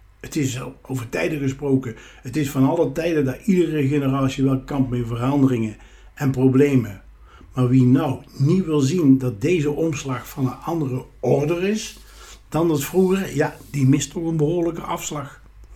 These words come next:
Ik denk dat naargeestig op zoek gaan naar oplossingen voor de problemen van vandaag grotendeels verloren tijd is. Het zijn juist de problemen van morgen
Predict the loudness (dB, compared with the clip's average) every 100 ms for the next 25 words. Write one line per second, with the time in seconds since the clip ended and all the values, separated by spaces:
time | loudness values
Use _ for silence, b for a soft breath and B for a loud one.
0 | b b b b -4 2 4 4 6 6
1 | 6 2 2 0 0 -2 -4 0 0 0
2 | -4 -2 -4 -4 -6 0 0 0 -8 -2
3 | 0 2 4 2 0 0 2 4 4 4
4 | 2 0 -2 -2 0 0 0 -4 -14 b
5 | b -20 -2 2 4 6 6 4 0 2
6 | 2 2 -2 -2 -2 -6 -10 -14 -20 b
7 | b b -6 0 2 2 2 0 -2 2
8 | 2 4 6 6 4 4 6 6 4 0
9 | -2